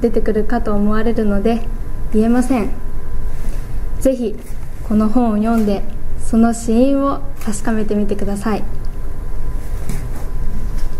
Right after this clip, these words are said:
私が思う、あ、この不思議な事件を、えー、警察官である中野久志ことキューと、同じく警察官でキューの先輩であり、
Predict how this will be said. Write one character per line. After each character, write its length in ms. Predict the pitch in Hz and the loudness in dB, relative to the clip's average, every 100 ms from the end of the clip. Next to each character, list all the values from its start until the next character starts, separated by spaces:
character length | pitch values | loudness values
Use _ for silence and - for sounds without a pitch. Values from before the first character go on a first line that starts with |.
| - - - - - - - - | 0 2 2 0 -2 0 4 4
私 280 | 269 269 302 | 2 2 0
が 160 | 302 | 2
思 260 | 302 294 240 | 4 4 2
う、 60 | - - - - - - - - - | -2 -4 -2 0 2 2 4 4 6
あ、 100 | 208 - - | 4 4 4
こ 100 | 269 | 2
の 100 | 311 | 2
不 20 | |
思 300 | - - 269 | -2 -4 0
議 100 | 254 | 2
な 140 | 262 247 | 2 0
事 100 | 262 | 0
件 280 | 233 208 | 0 0
を、 120 | 196 190 - - - - - - - - - - - - | 0 -2 -4 -2 -2 -2 -2 -4 -4 -4 -2 -2 -2 0
え 120 | 202 | 0
ー、 80 | 202 | 2
警 180 | 262 262 | 2 0
察 280 | 277 262 | -2 -4
官 240 | - 220 208 | -2 0 0
で 100 | 202 | 0
あ 100 | 202 | 0
る 160 | 202 - - - | -2 0 0 0
中 240 | - 220 240 | 0 2 2
野 100 | 254 | 2
久 180 | 254 - | 2 0
志 120 | - | 0
こ 120 | 214 | -2
と 100 | 208 | -4
キ 160 | 208 269 | 0 0
ュ 40 | |
ー 20 | |
と、 220 | 254 214 - - - - - - - - | 0 -4 -4 -4 -2 -4 -2 -2 -2 0
同 200 | 233 302 | 2 2
じ 120 | 269 | 0
く 180 | - 262 - - - | -2 0 -2 -2 -2
警 140 | 233 | 0
察 260 | 226 220 - | 0 -2 0
官 240 | 214 202 | 0 0
で 240 | 202 226 - - - - | 0 0 -2 -4 -6 -2
キ 140 | 247 | 0
ュ 40 | |
ー 20 | 220 | 0
の 120 | 208 | 0
先 240 | 202 233 | 0 0
輩 220 | 240 247 240 | 0 0 2
で 100 | 240 | 0
あ 100 | 220 | 0
り、 140 | 202 | 0